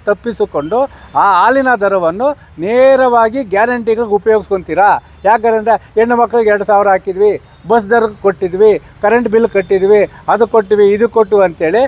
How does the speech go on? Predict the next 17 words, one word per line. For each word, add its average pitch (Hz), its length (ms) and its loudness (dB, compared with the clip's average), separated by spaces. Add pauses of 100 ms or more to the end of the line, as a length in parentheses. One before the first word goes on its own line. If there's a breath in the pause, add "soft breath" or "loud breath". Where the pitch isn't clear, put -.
(320 loud breath)
ಮತ್ತೆ 214 260 -2 (120)
ರೈತರನ್ನು 208 500 0 (140)
ಯಾಮಾರಿಸಿ 185 560 0 (340 loud breath)
ನೀವು 190 140 2 (100)
ಎರಡು 214 200 0
ರೂಪಾಯಿ 233 320 2
ಏರಿಕೆ 240 220 -2 (100)
ಮಾಡ್ತೀರಿ 220 300 -2
ಅಂತ 208 140 -4
ಅಲ್ಲಿ 202 200 0
ಭರವಸೆ 208 320 0 (100)
ಕೊಟ್ಟಿದ್ರಾ. 147 340 -2 (400 loud breath)
ನಾವು 262 200 4 (520 soft breath)
ಜಾತಕ 208 360 -2
ಪಕ್ಷಿಗಳಂತ 226 400 -4 (100)
ಕಾಯ್ತೇವೆ, 202 340 0
"ಓ, - 20 4